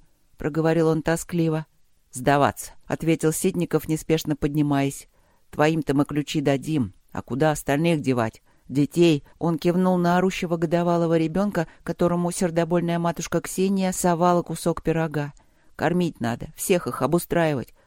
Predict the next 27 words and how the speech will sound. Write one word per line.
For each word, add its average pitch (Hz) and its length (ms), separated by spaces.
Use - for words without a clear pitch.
Просто 202 380
на 143 140
автобус 147 400
не 131 120
посадишь. 185 580
Нужно 160 280
через 160 260
командиров 165 580
решать. 131 420
Не 165 140
везти 190 300
же 131 120
всех 139 280
к 107 40
Дорофее". 147 580
"В 113 140
Менске 156 460
еще 143 280
больше 160 380
сотни 165 440
человек 156 520
ждут", — 131 360
тяжело 170 380
проговорил 170 520
Димка, 175 420
тоже 165 240
вставая. 156 580